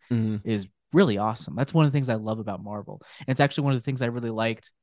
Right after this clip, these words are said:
Speaker 2: about the idea of Black Panther, um, when,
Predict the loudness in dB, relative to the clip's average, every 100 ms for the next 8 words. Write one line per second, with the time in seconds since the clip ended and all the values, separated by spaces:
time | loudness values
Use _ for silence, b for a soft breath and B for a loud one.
0 | -2 4 4 4 2 2 2 2 4 2
1 | 0 -2 -8 _ 0 2 0 -2 -6 -6
2 | -4 0 0 0 _ _ _ _ _ _
3 | _ -2 0 2 0 -2 -4 -2 -2 -2
4 | -4